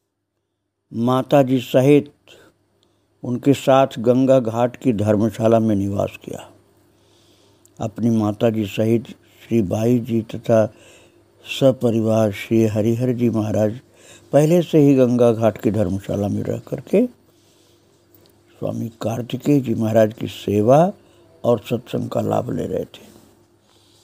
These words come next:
और भक्तों, एक दिन गंगा घाट की उस धर्मशाला में श्री स्वामी कार्तिकेय जी महाराज प्रातःकाल जब पधारे,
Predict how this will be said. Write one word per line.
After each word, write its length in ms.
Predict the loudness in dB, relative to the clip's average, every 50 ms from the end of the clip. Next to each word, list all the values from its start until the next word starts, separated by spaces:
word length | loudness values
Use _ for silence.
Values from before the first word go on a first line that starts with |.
| _ _ _ _ _ _ _ _ _ _ _ -4 0
और 140 | 0 0 2
भक्तों, 400 | 0 -2 -4 -2 -2 0 0 2
एक 360 | 2 2 0 0 -2 -4 -4
दिन 460 | -4 -2 -2 -2 -2 -4 -6 -10 -18 _ _ _ _ _ _ _ _ _ _ _ _ _ _ _ _ _ _ _ _ _ _ _ _ _ -12
गंगा 520 | -8 -2 2 2 2 2 2 2 2 2
घाट 360 | 2 2 0 0 0 0 -2 -2
की 120 | -2 0
उस 220 | 0 0 0 -2
धर्मशाला 720 | 0 0 2 2 2 2 0 2 2 2 2 4 4 4 4
में 340 | 2 0 -2 -2 -4 -8 -18 _ _ _ _ _ _ _ _ _ _ _ _ _ _ _ _ _ _ _ _ _ _ _ _ _ _ _ _ _ _ _ _ _ _ _ _ _ -20 -18 -14 -8 -4
श्री 200 | -2 -2 -2 -2
स्वामी 400 | -2 -2 -2 0 0 0 0 -2
कार्तिकेय 760 | -4 _ -2 0 2 2 0 -2 -4 -8 -4 0 2 2 2
जी 160 | 4 2 2
महाराज 400 | 4 4 4 6 6 4 4 2 -2 -2
प्रातःकाल 720 | 0 0 0 0 0 0 -2 -2 0 0 0 2 2 2
जब 160 | 0 -2 -6 -6 _ -6
पधारे, 580 | -6 -6 -4 0 2 4 4 4 4 2 -2